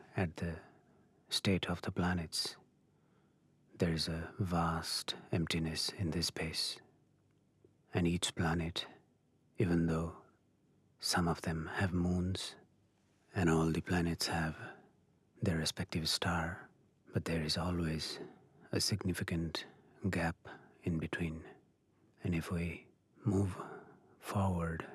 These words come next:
and look into the grand picture, the whole solar system is traveling alone in the vastness of the universe. As humans, we have always thought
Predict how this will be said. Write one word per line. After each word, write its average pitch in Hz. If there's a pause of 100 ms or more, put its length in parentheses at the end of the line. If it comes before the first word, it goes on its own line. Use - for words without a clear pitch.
(280)
and 87
look - (280)
into 87
the 90
grand 85
picture, 85 (500)
the 92
whole 82
solar 80
system -
is 80
traveling 82
alone 82 (680)
in 85
the 82
vastness 82
of 87
the 90
universe. 80 (580)
As 87
humans, 92
we 90
have 90
always 87
thought -